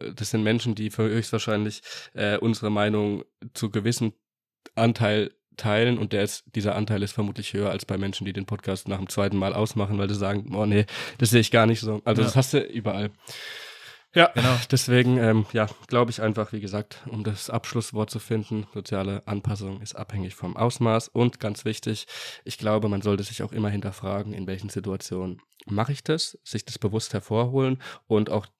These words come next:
Speaker 1: sich selbst zu fragen oder zu reflektieren, warum mache ich das?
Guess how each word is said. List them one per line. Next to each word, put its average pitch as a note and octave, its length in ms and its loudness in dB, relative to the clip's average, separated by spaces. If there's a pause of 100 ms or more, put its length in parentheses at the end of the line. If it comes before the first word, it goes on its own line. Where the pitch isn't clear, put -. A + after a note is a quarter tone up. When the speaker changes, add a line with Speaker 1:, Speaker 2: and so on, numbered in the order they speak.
Speaker 1:
sich A2 200 -8
selbst G2+ 240 -6
zu A2+ 80 -8
fragen G2+ 480 -6 (100)
oder G#2 160 -14
zu - 120 -12
reflektieren, G#2 720 -4 (200)
warum F#2+ 560 -4
mache F#2 180 -14
ich - 100 -20
das? - 260 -14